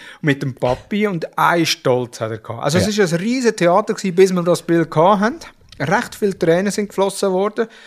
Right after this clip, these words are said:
Speaker 1: Also unter Umständen, die Tränen hätte ich können aufsammeln und mit dem eigentlich gerade das Plastiktellerli wieder putzen, wenn ich ökologisch hätte wollen sein. Aber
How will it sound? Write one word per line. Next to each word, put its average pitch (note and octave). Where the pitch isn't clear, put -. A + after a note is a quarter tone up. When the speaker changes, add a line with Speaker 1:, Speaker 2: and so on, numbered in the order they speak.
Speaker 1:
Also D3+
unter E3
Umständen, E3+
die D3
Tränen D3+
hätte D3+
ich D3+
können D#3
aufsammeln F3
und E3
mit D#3
dem D#3
eigentlich C#3+
gerade D#3
das -
Plastiktellerli D#3+
wieder C3+
putzen, A#3
wenn G#3
ich F#3
ökologisch F#3
hätte F3
wollen E3+
sein. E3+
Aber F3